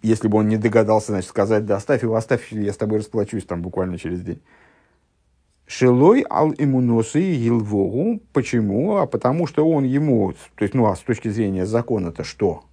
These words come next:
Он разве не взял на себя никаких обязательств? Не взял. Он не взял на себя никаких обязательств и не мог взять никаких обязательств. Потому что он на самом деле в это дело встрял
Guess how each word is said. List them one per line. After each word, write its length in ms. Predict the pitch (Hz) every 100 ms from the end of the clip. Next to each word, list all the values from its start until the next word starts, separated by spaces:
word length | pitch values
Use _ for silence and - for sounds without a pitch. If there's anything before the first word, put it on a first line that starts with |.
| -
Он 180 | 98 98
разве 240 | 98 98
не 120 | 98
взял 220 | 110 202
на 60 | 180
себя 220 | - 98
никаких 400 | 101 101 - 104
обязательств? 560 | 98 104 95 - - _ - - - - -
Не 240 | - 170 247
взял. 440 | 202 202 208 214 _
Он 180 | 160 190
не 80 | 214
взял 240 | 175 190
на 80 | 196
себя 240 | - 143 175
никаких 420 | 160 143 147 151
обязательств 520 | 135 120 120 117 -
и 20 |
не 140 | 185 208
мог 260 | 175 165
взять 240 | 135 127 127
никаких 400 | 117 113 - 113
обязательств. 640 | 104 104 110 - - - _ _ _ _ _ _ _ _ 127
Потому 340 | 123 135 139
что 200 | - 117
он 320 | 127 123 101
на 120 | 104
самом 440 | 110 120 110 95 95
деле 440 | 135 226 220 196
в 320 | 135 101 98 123
это 200 | 139 110
дело 360 | 110 143 107
встрял 640 | 101 - - 123 165 180